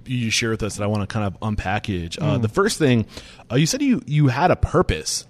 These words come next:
Speaker 1: uh, working in restaurants growing up. Um, what was your purpose? Like, y-, I mean, I don't know what you exactly meant by that, but do you
Speaker 2: I ju-
Speaker 1: remember saying that?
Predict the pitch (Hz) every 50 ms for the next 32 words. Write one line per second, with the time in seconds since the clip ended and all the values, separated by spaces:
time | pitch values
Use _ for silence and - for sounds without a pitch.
0 | - - 117 113 107 110 110 120 139 147 139 - 131 120 117 117 107 - - -
1 | - - _ 135 131 123 113 120 120 117 - 120 107 104 - - 127 123 120 117
2 | 113 117 120 117 107 - - - - - 107 110 110 107 101 104 139 185 185 123
3 | 147 185 170 135 117 110 - - 104 - - - - - - - 107 110 - 90
4 | - - - 110 - - _ _ _ - - 131 127 120 - 107 135 139 135 135
5 | 139 139 131 123 120 120 120 120 123 135 147 147 - - 147 139 127 113 - -
6 | 107 113 113 113 110 101 - 107 95 98 117 160 190 - - 92 87 82 82 80
7 | 85 85 - - 113 104 101 87 - - - - - - - - - - 120 127
8 | 131 135 139 135 131 - 135 135 151 165 202 214